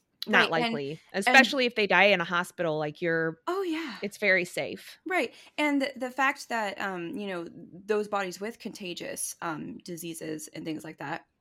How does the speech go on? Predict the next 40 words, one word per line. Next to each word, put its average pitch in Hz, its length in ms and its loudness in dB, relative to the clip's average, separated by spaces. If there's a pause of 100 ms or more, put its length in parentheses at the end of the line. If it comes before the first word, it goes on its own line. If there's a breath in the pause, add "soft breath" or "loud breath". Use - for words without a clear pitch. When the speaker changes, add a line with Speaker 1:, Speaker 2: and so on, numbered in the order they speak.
(280)
Speaker 2:
those, 233 680 -2 (160)
um, 160 540 -6 (1000)
you 190 100 -6
know, 156 160 -4
little, 180 560 -4
little 170 200 -6
germy, 165 500 -4 (100)
germy 175 280 -8
dudes 135 500 -10
that - 100 -10
are 165 60 -8
living 160 260 -6
in 156 100 -6
there 151 240 -6 (360 loud breath)
will 233 240 -4
die 208 340 0
when 185 140 -6
there's 175 180 -6
no 190 120 -6
longer 175 280 -8
anything 165 320 -8
for 165 120 -18
them 170 140 -14
to 165 80 -12
feed 214 280 -12
on. - 220 -14 (540)
Speaker 1:
Right. 170 300 -10 (260)
Speaker 2:
So 233 280 -2
it, 202 320 -2
it 202 120 -4
has 202 240 -6
to 190 80 -12
do 185 160 -10
with, 175 160 -10
like, 165 240 -12
okay, 165 300 -12
if 175 140 -16
it, - 160 -12
they 165 140 -6
died 165 520 -6